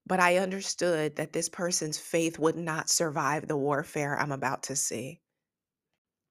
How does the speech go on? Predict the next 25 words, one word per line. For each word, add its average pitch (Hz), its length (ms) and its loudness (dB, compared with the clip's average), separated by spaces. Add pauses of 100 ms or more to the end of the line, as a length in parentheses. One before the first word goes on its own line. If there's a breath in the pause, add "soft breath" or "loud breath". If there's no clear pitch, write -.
(600)
And 170 200 0
although 196 400 8
it 139 100 6
would 185 120 6
have 175 220 2
been 160 180 2
just 160 300 -2
easier 180 540 2
to 175 180 -2
keep 190 260 -4
the 175 100 -2
friendship, 160 720 -4 (3500)
that 175 200 2
person 175 420 0
would 165 160 4
have 180 220 -4
faced 165 360 -2
war 160 460 2
and 156 160 -4
turned 160 340 -2
around 156 520 -2
and 147 160 -2
returned 147 440 -6
to - 200 -6
Egypt. - 360 -8